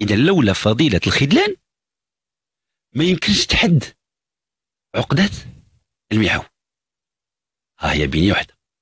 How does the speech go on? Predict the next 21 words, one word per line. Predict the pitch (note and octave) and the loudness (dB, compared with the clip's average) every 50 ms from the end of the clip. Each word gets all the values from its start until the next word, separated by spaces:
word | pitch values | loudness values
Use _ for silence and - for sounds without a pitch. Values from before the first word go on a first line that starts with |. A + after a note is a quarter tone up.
| _ _ _ _ _ - | _ _ _ _ _ -10
دابا | - D#2 | -4 -2
لاحظتي | E2+ D#2+ - - - D#2 | -2 -2 -2 -2 -4 -2
كاينة | - G2 F#2+ G2+ F#2+ D2 - - _ _ _ _ _ _ _ _ _ _ - | 0 2 2 2 0 -2 -4 -12 _ _ _ _ _ _ _ _ _ _ -8
عقدة | F#2 - - F2+ - G2+ | -6 -4 -2 -2 0 2
المعول، | G#2 G#2+ A2 A2 C3 E3+ G3+ G4 G4+ - - _ _ _ _ _ _ _ _ _ _ _ _ _ _ - F2+ | 2 2 2 2 2 2 4 2 2 0 -2 _ _ _ _ _ _ _ _ _ _ _ _ _ _ -8 -6
ندوينا | E2+ D2+ C#2+ F2 F#2 F#2+ | -6 -2 0 0 2 2
عليها، | F#2+ A2+ C#3 D3+ F3+ A#3 - _ _ _ _ _ _ _ _ _ _ _ _ _ - | 2 2 2 2 2 0 -2 _ _ _ _ _ _ _ _ _ _ _ _ _ -8
تلاقى | A#2 B2+ C#3 C#3+ - - C3 A#2 G2 - _ _ _ _ _ _ _ _ _ - | -4 -4 -4 -4 -4 -4 -4 -4 -4 -6 _ _ _ _ _ _ _ _ _ -6
لاكون | A2+ G#2+ - - - A#2+ A#2+ | -4 -4 -4 -4 -2 0 0
مع | G#2+ F2 F#2 G#2 | 2 2 2 2
مود | G#2+ G#2+ G#2+ G#2+ F2 F#2+ | 2 2 2 2 2 2
مانوني، | A2+ B2+ D3+ E3 F#3+ A3+ A#3+ - - _ _ _ _ _ _ _ _ _ _ _ _ _ _ _ _ | 2 4 4 4 4 2 2 0 -4 _ _ _ _ _ _ _ _ _ _ _ _ _ _ _ _
دار | - A#2 A2+ A2+ G2+ | -4 -2 -2 0 0
حوار، | - - C#3+ D3+ E3+ F#3+ A3 A3+ A3+ G#3+ A3 - _ _ _ _ _ _ - | 0 0 2 2 2 2 2 2 0 0 -2 -6 _ _ _ _ _ _ -6
دققها، | G3+ G3+ - - _ - - D3 - - B2 D3 G3 A3 - _ _ _ _ _ _ - | -2 -2 -2 -4 _ -8 -6 -6 -4 -2 0 0 0 0 -2 _ _ _ _ _ _ -10
خرج | - - B2+ A2+ A2+ F#2+ F#2+ | -4 -2 0 0 2 2 2
لينا | G#2+ A#2 G#2 G#2 | 2 2 2 2
نظرية | G2+ G2+ G2 F2 F#2+ F#2 F#2 F#2 F#2+ G2+ | 2 2 2 2 2 2 2 2 2 0
صغيرة | - - E2 F2 F#2+ G#2+ A2 A2 A2 G#2+ G#2 G#2 G#2 G#2+ G#2+ G#2 G2+ A2 A#2+ A#2 | 0 -2 0 0 2 2 4 2 2 2 2 2 2 2 2 2 2 2 2 4
من | G#2+ G2+ G2+ | 4 4 4
الكبيرة | A2 G#2 G2 - G2+ F#2+ G#2 G#2+ A#2 D#3 E3 | 2 0 0 0 0 0 2 2 2 0 -2